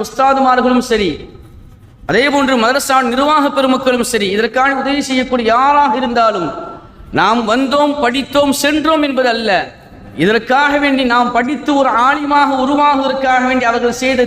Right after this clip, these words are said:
தியாகங்கள் கொஞ்ச நஞ்சமல்ல. எவ்வளவு தியாகங்கள், உஸ்தாதுமார்களுடைய தியாகங்கள் தெரியுமா? அவர்கள் ஒரு ஆலிமாக உங்களுக்கு முன்னால் அமர வைத்தோம் என்று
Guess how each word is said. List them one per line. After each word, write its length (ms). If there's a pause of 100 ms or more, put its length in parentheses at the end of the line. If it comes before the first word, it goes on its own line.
தியாகங்கள் 640
கொஞ்ச 260
நஞ்சமல்ல. 420 (760)
எவ்வளவு 340 (140)
தியாகங்கள், 500
உஸ்தாதுமார்களுடைய 760
தியாகங்கள் 520
தெரியுமா? 320 (600)
அவர்கள் 260
ஒரு 80 (160)
ஆலிமாக 480
உங்களுக்கு 340
முன்னால் 380
அமர 160 (120)
வைத்தோம் 400
என்று 140